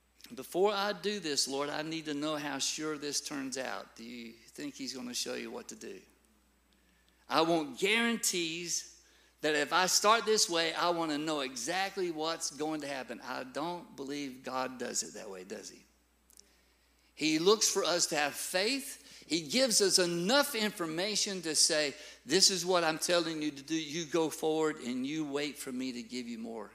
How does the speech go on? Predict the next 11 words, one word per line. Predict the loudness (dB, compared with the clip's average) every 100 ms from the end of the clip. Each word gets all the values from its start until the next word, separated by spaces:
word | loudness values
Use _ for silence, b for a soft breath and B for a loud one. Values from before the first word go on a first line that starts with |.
| -16
counsel, | -14 -12 -12 -14 -16 -20 -18
more | -12 -10
wisdom." | -10 -10 -12 -14 -20 -20 B B B B B B B B
These | -2 0 2
men | 2 2 2
knew | 0 0
enough | 0 -4 -8 -12 -18
and | -10
was | -8 -2
assured | 2 2 2 0
enough | -2 -6 -10 -12 -16